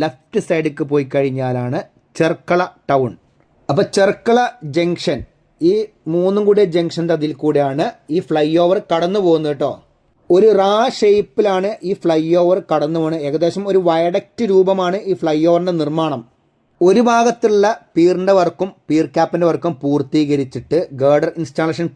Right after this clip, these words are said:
കഴിഞ്ഞിട്ടുണ്ട്. അത് കഴിഞ്ഞ ഭാഗത്ത് പൂർണ്ണമായിട്ട് കാസ്റ്റിംഗ് കഴിഞ്ഞിട്ടുമുണ്ട്. മറുഭാഗത്ത് ഗർഡർ ഇൻസ്റ്റാളേഷൻ ഇങ്ങനെ നടന്നുകൊണ്ടിരിക്കുകയാണ്.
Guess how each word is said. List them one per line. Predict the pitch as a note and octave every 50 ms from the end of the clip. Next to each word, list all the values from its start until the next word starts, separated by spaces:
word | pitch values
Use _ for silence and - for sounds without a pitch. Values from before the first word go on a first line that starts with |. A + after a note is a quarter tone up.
| - C#3+
കഴിഞ്ഞിട്ടുണ്ട്. | C#3 C#3 C#3+ D#3+ D3+ D#3+ D3 C3 G#2+ G#2 - - _ -
അത് | B2+ D3 D3 - D3
കഴിഞ്ഞ | D3 D3 D3 D#3 F3+ G#3 F#3 F#3
ഭാഗത്ത് | F3+ F3+ E3+ - - - - F#3 G3 - - _ C#3+
പൂർണ്ണമായിട്ട് | D3 D3 D3+ D3+ D#3+ D#3+ D#3+ D#3 D#3 D3 E3 - - C#3+
കാസ്റ്റിംഗ് | C#3 C#3 C#3 C3+ - E3+ D#3+ C3+ - D3
കഴിഞ്ഞിട്ടുമുണ്ട്. | C3+ C3+ C#3 C#3+ B2+ D3+ D3+ C#3+ C3 C3+ F#3+ A#3 - _ _ _ _ _ _ _ - F3
മറുഭാഗത്ത് | F#3 G3+ G3+ G#3+ G#3 G#3 G#3 G#3 G#3+ A#3 G#3+ F#3+ E3+ F3+
ഗർഡർ | F3+ F#3 F#3 F#3+ F#3+ F#3+
ഇൻസ്റ്റാളേഷൻ | F3+ - - F#3+ F#3 F#3+ F#3 F3+ F#3+ F#3+
ഇങ്ങനെ | F#3 F#3 F#3 F3 D#3+
നടന്നുകൊണ്ടിരിക്കുകയാണ്. | D#3 D#3 E3 F3 F#3 F#3 F#3 F3+ F3 E3 D3 D#3+ D#3+ D#3 D#3+ F#3+